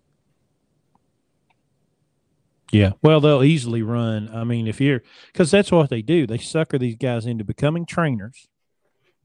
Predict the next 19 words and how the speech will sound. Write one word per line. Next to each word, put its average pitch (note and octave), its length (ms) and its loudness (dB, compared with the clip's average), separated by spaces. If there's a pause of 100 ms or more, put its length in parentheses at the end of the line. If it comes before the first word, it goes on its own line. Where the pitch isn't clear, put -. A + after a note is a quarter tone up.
and B2+ 160 -2
then A#2+ 140 4
make B2+ 200 2
'em A#2 120 -2
lease E3+ 240 2
trucks G#2+ 360 -4
because A2+ 340 -6
they A2+ 120 -4
know A#2+ 160 0
the A2+ 100 -2
only E3 300 0
way C3+ 180 4
they A#2+ 100 -2
have A#2 260 -4
any C#3+ 280 -2
prayer C3+ 540 -6 (680)
of, A2+ 480 -4 (360)
of, A2+ 280 2
of G#2+ 200 -2